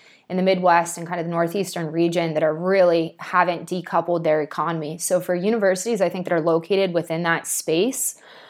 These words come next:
it's tricky for them 'cause they're focusing on, you know, building back better already, building more sustainable buildings where they can, transitioning their campuses.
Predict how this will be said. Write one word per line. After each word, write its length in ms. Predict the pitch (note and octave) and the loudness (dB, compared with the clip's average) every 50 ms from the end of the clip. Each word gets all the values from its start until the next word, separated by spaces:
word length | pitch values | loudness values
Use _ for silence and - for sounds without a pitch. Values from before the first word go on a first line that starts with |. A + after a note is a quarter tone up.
| - _ _ - | -20 _ _ 0
it's 240 | - A#3 A3+ A3+ - | 4 4 4 4 0
tricky 380 | - - - D4 D#4 D#4 D4+ C#4 | -4 -2 0 0 2 2 2 2
for 160 | C#4 A#3 G#3 | 4 4 4
them 220 | G3 F#3 F3+ F#3+ | 4 4 2 2
'cause 180 | F3+ G#3+ G3+ E3+ | 0 -2 0 2
they're 180 | G#3 G#3+ A3+ A3 | 4 4 4 4
focusing 480 | - A3+ G#3 - G#3 F#3+ - G3+ F#3+ | 2 0 0 0 0 -2 -2 -2 -2
on, 300 | F3+ F3+ F3 E3+ E3+ E3+ | 0 0 0 0 -2 -2
you 60 | F3 | -2
know, 100 | F3 E3+ | -2 -2
building 340 | E3+ E3 F3+ F3+ F#3 F#3+ F#3+ | 0 2 2 2 2 0 0
back 280 | F3+ F3+ F3+ F3+ - - | 2 2 2 2 2 0
better 280 | F3+ F3 F#3 F#3 F#3 | 2 2 4 4 4
already, 520 | F3 E3+ F3 E3+ E3 F3 F#3+ G#3+ F#3 C#3+ C#3+ | 4 4 2 2 2 2 2 2 2 -2 -2
building 560 | D3+ D3+ D3 D#3+ E3+ E3+ E3 E3+ E3 E3 - - | -2 0 0 0 0 -2 -4 -4 -6 -6 -8 -8
more 280 | F#3 F#3 F#3 E3+ E3+ | -6 -2 -2 -2 -2
sustainable 500 | E3+ - E3 - - F#3+ F3+ F3 E3 E3+ | -2 -4 -4 -4 -4 -4 -4 -2 0 0
buildings 480 | E3 E3 E3 D#3+ F3+ F3+ E3+ F3 E3+ - | 0 2 2 2 2 0 -2 -4 -4 -4
where 100 | E3 E3 | -2 -2
they 140 | E3 D#3 D3 | -2 -2 -4
can, 340 | - - F3+ F3+ F3+ F3 E3+ | -4 -6 -6 -6 -4 -6 -6
transitioning 560 | E3 E3+ E3 E3 E3+ F3 E3+ - E3+ E3 E3 | -6 -8 -6 -4 -4 -4 -4 -4 -6 -4 -2
their 120 | D#3+ D#3 | -2 -4
campuses. 840 | D#3 - F3 F3 F3+ F3+ E3+ E3 D#3 - - E3 D#3+ - E3 - - | -4 -4 -4 -4 -2 0 0 0 0 -2 -2 -4 -4 -4 -6 -8 -10